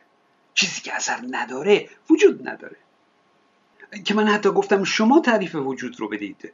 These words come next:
اما کسی تعریف دیگه ای نداشت. دقت کنید، فرض کنید که یکی میگه در این اتاق جن وجود داره، شما چه سوالی ازش میکنید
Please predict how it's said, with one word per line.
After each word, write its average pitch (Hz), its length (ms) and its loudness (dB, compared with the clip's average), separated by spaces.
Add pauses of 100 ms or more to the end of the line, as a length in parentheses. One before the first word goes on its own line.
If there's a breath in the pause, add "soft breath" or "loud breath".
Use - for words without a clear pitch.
(200 loud breath)
اما 202 220 -2
کسی 170 380 -6
تعریف 147 380 -8
دیگه 147 340 0
ای 165 160 2
نداشت. 139 640 -8 (680)
دقت - 320 2
کنید، 131 380 -6 (400 loud breath)
فرض 233 440 2
کنید 127 460 -6 (180 loud breath)
که 214 100 2
یکی 202 500 2
میگه 156 320 -2
در 156 220 2
این 269 340 -2
اتاق 214 440 0 (160)
جن 151 300 2
وجود 123 400 -10
داره، 135 460 2 (200)
شما 247 280 2
چه 247 180 -2
سوالی 127 420 -4
ازش 113 280 -6
میکنید 107 420 -8